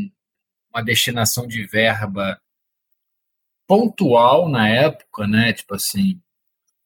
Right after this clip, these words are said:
os valores mais altos pra consertar, porque você tinha escolas com muro caindo, você tinha escolas que tinham partes do prédio que estavam desativados porque tava caindo mesmo, coisas desse tipo, né?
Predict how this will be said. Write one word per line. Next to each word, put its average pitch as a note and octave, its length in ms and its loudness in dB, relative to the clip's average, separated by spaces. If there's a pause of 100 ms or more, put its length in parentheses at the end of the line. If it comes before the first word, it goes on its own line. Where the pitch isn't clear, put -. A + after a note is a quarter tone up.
(120)
os - 80 -20
valores A2+ 460 0
mais A2 320 0
altos A2+ 340 0
pra A#2 180 -2
consertar, - 720 -4 (540)
porque - 300 -16
você - 180 -8
tinha D#3 220 0
escolas C#3 500 0
com D3 100 -4
muro C#3 300 4
caindo, A#2+ 800 2
você G#2+ 160 -6
tinha B2+ 240 -2
escolas C3 800 2
que B2 180 -8
tinham B2+ 460 -2 (220)
partes C3 560 -2
do B2 100 -12
prédio A#2+ 640 0
que - 80 -20
estavam A#2+ 360 -4
desativados A#2 1000 -2 (240)
porque - 200 -4
tava G#2+ 220 0
caindo C#3+ 640 0
mesmo, A2+ 600 0 (180)
coisas A#2+ 280 -8
desse A#2+ 240 -8
tipo, - 420 -10
né? B2 200 -4